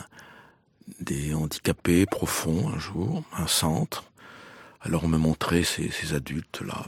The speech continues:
vraiment le visage défait, des corps un peu, oh, dis-, dis-, tor-, tordus. Je, j'étais mal à l'aise vraiment de, de voir ce, ce spectacle. Alors celui, l'infirmier qui m'accompagnait, à un moment donné,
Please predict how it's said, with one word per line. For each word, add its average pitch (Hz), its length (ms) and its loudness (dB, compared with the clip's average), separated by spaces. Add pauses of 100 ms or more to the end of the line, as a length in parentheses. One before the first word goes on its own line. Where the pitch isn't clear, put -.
vraiment - 260 -6
le 71 120 -6
visage 71 480 -6
défait, 69 540 -4
des 69 100 -6
corps 64 500 -8
un - 140 -8
peu, - 200 -8 (240)
oh, - 320 -10
dis-, - 140 -12 (1500)
dis-, - 180 -12
tor-, - 140 -8 (180)
tordus. 80 580 -2
Je, - 140 -8 (560)
j'étais - 760 0
mal 85 200 2
à 73 80 4
l'aise 69 400 -2
vraiment - 400 -8 (100)
de, - 60 -10
de - 100 -6
voir - 260 -6
ce, - 200 -4
ce - 160 -8
spectacle. - 580 -8 (220)
Alors 87 200 0
celui, 117 420 6
l'infirmier 101 480 0
qui - 120 -4
m'accompagnait, 85 720 0
à - 60 -2
un 90 40 0
moment 82 240 2
donné, 80 360 -2